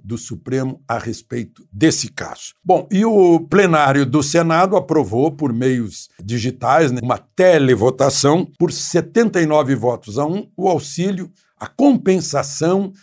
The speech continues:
a estados e municípios pela paralisia e pela queda de arrecadação. Estados, municípios e União terão que congelar a folha de pagamento por dezoito meses, né, à exceção da folha de pagamento da área da saúde,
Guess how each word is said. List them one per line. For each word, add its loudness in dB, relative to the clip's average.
a 0
estados 0
e -4
municípios -4
pela -2
paralisia 0
e -6
pela 0
queda 0
de -2
arrecadação. -4
Estados, 0
municípios -4
e -4
União -2
terão 4
que -10
congelar 4
a 2
folha 0
de -10
pagamento -8
por -6
dezoito 0
meses, -2
né, -14
à 2
exceção 0
da 0
folha -2
de -8
pagamento -8
da -6
área -6
da -10
saúde, 0